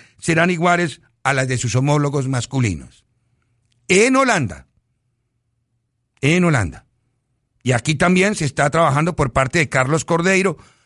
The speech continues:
para tratar de buscar la equidad, inclusive el cabildeo que hay en este momento en Washington, casi que para convertirlo en norma o en ley, es enorme. ¿Todo por qué? Porque ellas ganan. Y hay que aprovechar los momentos. Es decir,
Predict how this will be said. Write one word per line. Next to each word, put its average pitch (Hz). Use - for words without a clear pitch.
para 156
tratar 135
de 165
buscar 143
la 156
equidad, 151
inclusive 120
el 131
cabildeo 123
que 147
hay 120
en 120
este 139
momento 165
en 190
Washington, 113
casi 151
que 214
para 131
convertirlo 139
en 196
norma 156
o 120
en 131
ley, 262
es 117
enorme. 131
¿Todo 202
por 240
qué? 214
Porque 214
ellas 117
ganan. 92
Y 143
hay 135
que 156
aprovechar 135
los 190
momentos. 143
Es 113
decir, 156